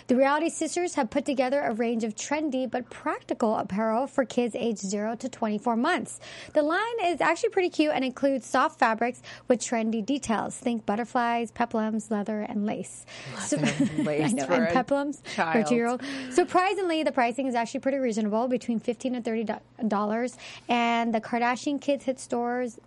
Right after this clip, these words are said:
Speaker 1: March fifteenth, according to Women's World Daily.
Speaker 2: Wow. So wait, are, is this picture that we're
Speaker 1: Yes,
Speaker 2: seeing,
Speaker 1: it's
Speaker 2: this
Speaker 1: so
Speaker 2: isn't
Speaker 1: cute.
Speaker 2: Kim's daughter. It, these are just models
Speaker 1: No,
Speaker 2: for
Speaker 1: these
Speaker 2: the
Speaker 1: are just
Speaker 2: line.
Speaker 1: little
Speaker 2: Okay,
Speaker 1: models.
Speaker 2: that's what I
Speaker 1: They're
Speaker 2: thought.
Speaker 1: adorable.
Speaker 2: Well, I'm not surprised that they're, you know, venturing into that world. How easy is it for them to do that, you
Speaker 1: I
Speaker 2: know?
Speaker 1: know,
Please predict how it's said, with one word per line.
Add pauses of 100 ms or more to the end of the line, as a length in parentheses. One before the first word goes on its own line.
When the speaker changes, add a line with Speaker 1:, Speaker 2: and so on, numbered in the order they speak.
Speaker 1:
March
fifteenth, (180)
according
to
Women's
World
Daily. (180)
Speaker 2:
Wow.
So
wait,
are,
is
this
picture
that
we're
Speaker 1:
Yes, (240)
Speaker 2:
seeing,
Speaker 1:
it's
Speaker 2:
this
Speaker 1:
so
Speaker 2:
isn't
Speaker 1:
cute.
Speaker 2:
Kim's
daughter.
It,
these
are
just
models
Speaker 1:
No,
Speaker 2:
for
Speaker 1:
these
Speaker 2:
the
Speaker 1:
are
just
Speaker 2:
line.
Speaker 1:
little
Speaker 2:
Okay,
Speaker 1:
models.
Speaker 2:
that's
what
I
Speaker 1:
They're
Speaker 2:
thought.
Speaker 1:
adorable.
Speaker 2:
Well,
I'm
not
surprised
that
they're,
you
know,
venturing
into
that
world.
How
easy
is
it
for
them
to
do
that,
you
Speaker 1:
I
Speaker 2:
know?
Speaker 1:
know,